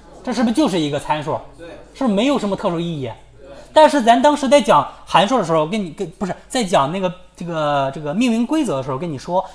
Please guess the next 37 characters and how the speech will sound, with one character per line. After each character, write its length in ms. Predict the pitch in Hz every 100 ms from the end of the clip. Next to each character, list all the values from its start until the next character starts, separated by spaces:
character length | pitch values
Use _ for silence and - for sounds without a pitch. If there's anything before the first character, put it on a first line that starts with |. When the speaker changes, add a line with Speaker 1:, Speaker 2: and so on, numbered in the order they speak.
| -
Speaker 1:
是 100 | 233
不 80 | 202
是 60 |
你 300 | 185 135 120 - - - _ - - _ _ _ -
命 240 | 285 233
名 120 | 175
一 140 | 220 208
个 100 | 208
变 220 | 254 220
量 180 | 254 - - - - _ _ _ _ -
啊， 100 | 139
或 120 | 220
者 40 | 196
说 100 | 180
参 240 | - 233
数， 120 | 240 156
只 120 | 175
要 80 | 214
你 140 | 233
命 180 | 262 277
名， 160 | 156 190
是 100 | 220
不 80 |
是 60 | 190
最 140 | 262
好 180 | 208 143
有 160 | 175 127
意 60 |
义？ 320 | 156 180 117 123 - _ - -
Speaker 2:
对。 100 | 185 - - - - -
Speaker 1:
是 100 | -
不 60 | 277
是 60 |
这 100 | 226
意 60 | 160
思 80 | 139
啊？ 120 | 117